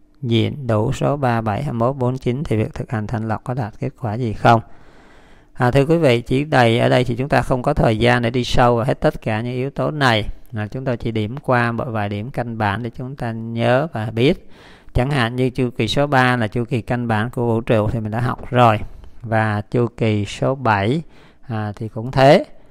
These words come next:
phải không? Cái chu kỳ số bảy thì mình cũng đã được nói sơ qua. Vậy thì, à, cái chu kỳ số bảy nó là hai chu kỳ số ba cộng lại với sự cân bằng và từ cái sự, à, phân hóa,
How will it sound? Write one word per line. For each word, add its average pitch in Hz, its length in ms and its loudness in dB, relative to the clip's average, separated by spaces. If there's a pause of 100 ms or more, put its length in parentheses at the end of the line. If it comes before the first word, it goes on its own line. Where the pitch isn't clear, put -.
(280)
phải 131 180 2
không? 135 220 6 (260)
Cái 139 120 2
chu 127 200 2
kỳ 110 220 2
số 135 180 0
bảy 113 260 2
thì 120 120 -2
mình 107 180 -2
cũng 110 200 -6
đã 117 160 -2
được 120 240 -4
nói 120 300 0
sơ 123 320 0 (100)
qua. 123 400 6 (560)
Vậy 117 220 2
thì, 117 380 4
à, 110 280 4 (600)
cái 147 140 6
chu 135 200 2
kỳ 113 200 0
số 139 160 0
bảy 113 340 0
nó 139 180 -4
là 117 140 -2
hai 127 420 0
chu 123 220 -2
kỳ 104 320 -4
số 143 300 -6
ba 123 420 0
cộng 107 260 -6
lại 107 480 -2
với 123 140 -4
sự 110 220 -4 (140)
cân 120 280 0
bằng 104 380 0
và 104 140 -6
từ 104 340 -2
cái 135 300 -4
sự, 110 380 -2 (540)
à, 104 340 -4
phân 131 600 4
hóa, 131 500 4